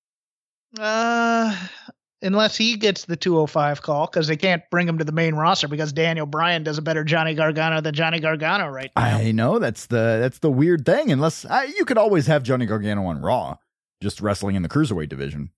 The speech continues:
Speaker 2: if you,
Speaker 1: Yeah,
Speaker 2: if you
Speaker 1: but
Speaker 2: so
Speaker 1: I, I
Speaker 2: please.
Speaker 1: thi-, I think he's gonna be that two oh five star if they don't bring up Ricochet. But I, I think Johnny Gargano wins this. I think he gets reinstated. I think they get the happy moment with Candice. I think the whole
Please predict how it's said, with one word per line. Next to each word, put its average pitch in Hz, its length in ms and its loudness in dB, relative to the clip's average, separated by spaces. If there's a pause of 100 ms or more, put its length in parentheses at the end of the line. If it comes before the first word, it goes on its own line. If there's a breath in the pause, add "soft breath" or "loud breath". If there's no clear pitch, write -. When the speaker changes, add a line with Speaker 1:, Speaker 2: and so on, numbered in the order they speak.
(100)
Speaker 2:
if 85 180 -8
you, - 140 0
Speaker 1:
Yeah, 170 320 0
Speaker 2:
if 160 80 -6
you 180 60 -2
Speaker 1:
but 170 100 -4
Speaker 2:
so 175 60 0
Speaker 1:
I, 190 220 0
I 202 40 0
Speaker 2:
please. 147 100 -6
Speaker 1:
thi-, 190 160 -4
I 190 140 0
think 180 260 -8
he's 185 240 -6
gonna 160 200 -10
be 156 160 -8
that 151 260 -8
two 170 220 -6
oh 151 100 -4
five 151 340 0
star 156 320 0
if 147 100 -2
they 165 80 -2
don't 156 200 0
bring 156 160 -2
up 139 160 -6
Ricochet. 147 480 0
But 160 140 2
I, 180 160 2
I 214 140 2
think 220 260 -4
Johnny 240 240 0
Gargano 214 400 0
wins 185 280 -2
this. 147 220 -6
I 156 80 -4
think 180 160 -2
he 185 100 -4
gets 165 200 0
reinstated. 156 640 -2
I 143 100 0
think 156 280 -4
they 156 120 -2
get 147 180 -4
the 156 80 0
happy 160 300 2
moment 151 300 -2
with 139 160 -10
Candice. 143 480 -4
I 143 80 -2
think 147 180 -8
the 139 100 -8
whole 143 320 -4